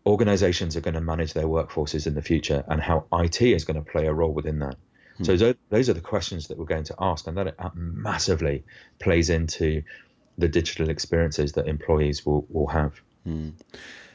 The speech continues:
Speaker 2: You mentioned earlier that you work with agencies as more of a sort of a collaborative team. Um,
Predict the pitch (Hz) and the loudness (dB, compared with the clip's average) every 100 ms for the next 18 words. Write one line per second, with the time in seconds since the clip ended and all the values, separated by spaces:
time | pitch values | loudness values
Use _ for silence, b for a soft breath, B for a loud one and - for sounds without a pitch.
0 | B - 92 95 - 87 85 82 78 71 | B -2 0 2 2 4 6 6 2 2
1 | 80 - 80 80 78 76 78 73 78 76 | -2 -2 -4 -2 0 2 0 0 -2 0
2 | 76 73 73 - 76 69 73 76 76 71 | 0 -2 -6 -4 -4 -2 -4 -2 -4 -4
3 | 71 - 73 69 71 - - 78 76 76 | -6 -6 -6 -6 -8 -8 -6 -4 -4 -6
4 | - 71 67 - - - - 107 95 71 | -6 -6 -8 -12 -20 -14 -2 0 2 0
5 | 64 110 b b b _ - 71 69 69 | -4 -8 b b b _ -6 -4 -4 -4
6 | 69 69 | -6 -8